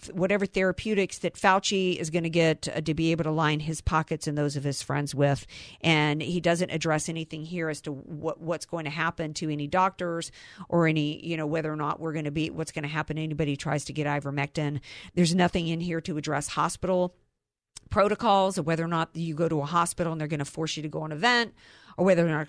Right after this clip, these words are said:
they're gonna force you to take remdesivir. So there's a whole lot of answers, um, that we don't have here.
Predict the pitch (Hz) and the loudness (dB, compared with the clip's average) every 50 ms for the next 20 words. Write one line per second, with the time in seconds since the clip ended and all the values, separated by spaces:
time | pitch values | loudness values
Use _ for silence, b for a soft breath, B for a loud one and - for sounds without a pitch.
0 | - - 165 151 156 151 151 151 - 165 170 170 - - 160 156 147 - 165 151 | -6 -6 -4 -4 -2 -4 -4 -6 -6 -6 -6 -6 -6 -6 -6 -6 -6 -4 -6 -6
1 | - - 147 143 143 147 180 185 190 185 190 175 185 180 175 175 175 - 175 151 | -6 -6 -6 -6 -2 0 2 2 2 2 2 0 2 2 2 2 0 -2 -2 0
2 | 170 151 156 156 156 180 175 180 175 160 170 - - - 160 156 160 160 - - | 0 0 0 0 2 2 2 2 2 2 2 -2 -4 -6 -6 -6 -6 -6 -8 -8
3 | 156 147 147 147 - b b b b b b b b b _ - 165 160 156 151 | -8 -8 -8 -10 -12 b b b b b b b b b _ -2 0 2 2 2
4 | 151 147 165 165 165 - - 170 175 156 143 - - - - 156 135 135 139 - | 0 0 0 0 0 2 4 4 4 2 2 -2 -4 -4 0 0 0 0 0 -2
5 | 151 - 120 - 85 - | -2 -2 -2 -2 -4 -6